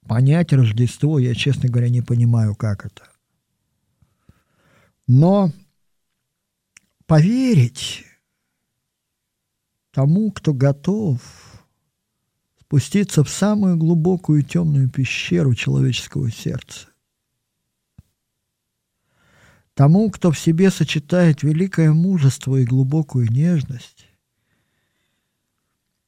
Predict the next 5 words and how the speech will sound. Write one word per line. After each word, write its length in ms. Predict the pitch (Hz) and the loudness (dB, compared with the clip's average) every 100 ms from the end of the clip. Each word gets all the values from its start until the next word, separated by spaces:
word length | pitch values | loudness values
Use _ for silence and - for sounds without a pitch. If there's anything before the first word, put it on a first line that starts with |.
| _ - | _ 2
высокую 580 | 135 - 196 - 151 | 2 4 -2 0 0
справедливость 1200 | 131 - 151 139 135 127 160 190 160 127 - - - | 0 -2 0 2 2 0 0 0 0 -4 -6 -18 -8
и 140 | 131 | -4
бесконечную 840 | 127 123 - 139 151 139 151 127 123 | 0 0 2 0 2 0 0 0 2
милость, 720 | 143 196 156 113 - _ | 2 0 -2 -6 -10 _